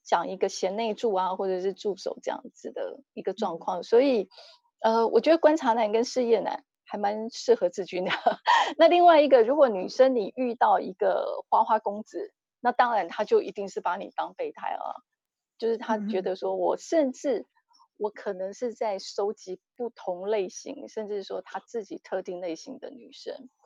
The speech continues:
Speaker 1: 那为，
Speaker 2: 嗯哼。
Speaker 1: 你可以从哪些地方来观察到？就是说，如果他陪你的时间，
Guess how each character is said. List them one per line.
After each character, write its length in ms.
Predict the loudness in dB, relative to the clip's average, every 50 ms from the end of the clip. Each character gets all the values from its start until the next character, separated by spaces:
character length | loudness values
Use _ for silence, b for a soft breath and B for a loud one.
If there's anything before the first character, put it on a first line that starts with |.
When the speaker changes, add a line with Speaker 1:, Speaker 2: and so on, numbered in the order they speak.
| b b b _
Speaker 1:
那 140 | 0 0 0 -2 -4
为， 180 | -2 0 0 0
Speaker 2:
嗯 20 |
哼。 220 | 0 -2 -6 -6 -8
Speaker 1:
你 360 | -8 -10 -8 -10 -12 -12 -16 -18 _
可 140 | -6 -4 -2
以 100 | -2 -2
从 200 | -4 -6 -8 -6
哪 140 | -6 -6 -6
些 360 | -6 -4 -4 -2 -2 -2 -4
地 240 | -6 _ -10 -10 -8
方 180 | -8 -8 -8
来 200 | -8 -8 -8 -10
观 260 | -10 _ -8 -8 -8 -8
察 220 | -10 -10 -10 -8 -8
到？ 220 | -8 -8 -8 -8 -6
就 120 | -4 -4
是 120 | -4 -4
说， 220 | -2 0 0 0 0
如 120 | -2 -2
果 160 | -2 -2 -4
他 180 | -4 -4 -8 -8 -8 -6
陪 180 | -4 -4 -2 -2
你 220 | -4 -6 -8 -8
的 100 | -8 -8
时 240 | -10 -8 -10 -12 -12
间， 360 | -10 -6 -6 -6 -6 -6 -10